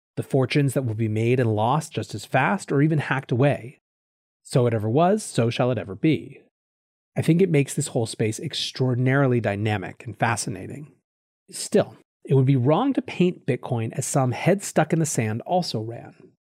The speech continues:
The things that it cares about and the things that it's trying to accomplish are simply different than those of all the things that swirl around.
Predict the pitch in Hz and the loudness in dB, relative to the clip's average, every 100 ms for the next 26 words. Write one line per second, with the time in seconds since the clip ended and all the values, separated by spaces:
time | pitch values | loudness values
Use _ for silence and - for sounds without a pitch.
0 | _ _ _ _ _ 127 - 214 226 277 | _ _ _ _ _ -2 2 2 2 0
1 | - - 113 104 104 98 - - 131 151 | -2 -2 0 0 -4 -6 -2 -2 2 2
2 | 151 160 165 - 123 113 123 - 175 185 | 4 2 0 -2 -4 -2 -4 -4 -2 -2
3 | 113 - 127 147 131 160 113 220 214 117 | -4 -6 -4 -2 2 0 2 0 2 -2
4 | 143 135 123 113 120 110 101 110 135 98 | -2 -2 0 2 2 0 0 -2 -2 -4
5 | 98 127 - - 104 117 170 156 - - | -4 -8 -8 -8 -4 0 2 0 -4 -18